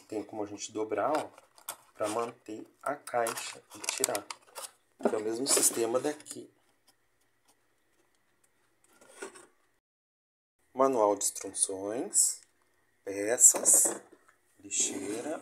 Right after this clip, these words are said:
aqui a parte de trás. Aqui, ó, aquela parte ali. E agora, ó, e aqui são os, os itens que vem. Aqui ele montado.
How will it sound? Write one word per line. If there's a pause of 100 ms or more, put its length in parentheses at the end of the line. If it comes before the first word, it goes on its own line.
(120)
aqui
a
parte
de
trás. (2000)
Aqui,
ó, (1080)
aquela
parte
ali.
E
agora,
ó,
e
aqui
são
os, (2250)
os
itens
que
vem. (1600)
Aqui
ele
montado.